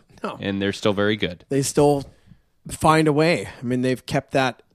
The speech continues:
Speaker 1: outstanding core together, and they bring in different role players from year to year, and,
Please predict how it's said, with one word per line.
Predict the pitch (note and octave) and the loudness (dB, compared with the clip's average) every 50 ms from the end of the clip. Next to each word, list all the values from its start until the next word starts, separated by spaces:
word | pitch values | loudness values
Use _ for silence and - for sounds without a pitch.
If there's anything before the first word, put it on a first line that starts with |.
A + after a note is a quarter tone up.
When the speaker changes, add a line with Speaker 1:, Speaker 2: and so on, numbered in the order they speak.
| _ _ - | _ _ -6
Speaker 1:
outstanding | C3 C3 B2+ - - - - C#3 C3+ C3+ C3 B2+ B2+ | -4 -4 -4 -6 -6 -6 -2 -2 -2 0 -2 -2 -6
core | B2 - - C3 B2+ B2 C3 | -6 -6 -2 0 2 2 2
together, | C3 - - B2 B2 A#2+ A#2+ D3 E3 E3+ D#3+ | 0 -4 -6 -6 -4 -2 0 0 0 0 0
and | B2+ B2 B2 B2+ B2 A#2+ A#2 A#2 - | -2 -4 -4 -4 -4 -6 -8 -10 -10
they | - B2 B2 B2 B2 - _ _ _ _ _ _ _ _ _ _ _ | -8 -6 -4 -4 -6 -6 _ _ _ _ _ _ _ _ _ _ _
bring | - C3 C3+ C3+ | -4 -4 -2 0
in | C#3 C#3 C3+ C3+ C3+ D3+ _ _ _ _ - | 0 0 0 -2 -4 -8 _ _ _ _ -12
different | C3+ D3+ C3+ - C#3+ B2+ B2 | -6 -6 -4 -2 -2 -2 2
role | B2 B2+ C3+ | 4 4 4
players | C3 - - C#3 C3+ C#3+ D3 D#3 E3 D#3 - - | 2 2 2 2 4 4 4 4 2 0 -2 -6
from | - C3 B2+ C3 | -6 -4 -2 0
year | B2+ B2+ C3+ C#3 | 2 2 4 4
to | C3 C3 | 4 2
year, | B2 B2 B2 C3+ D3+ F3 F3 | 2 2 2 4 4 4 4
and, | D#3 B2+ A#2 A#2 B2 A#2+ | 4 4 2 0 -2 -6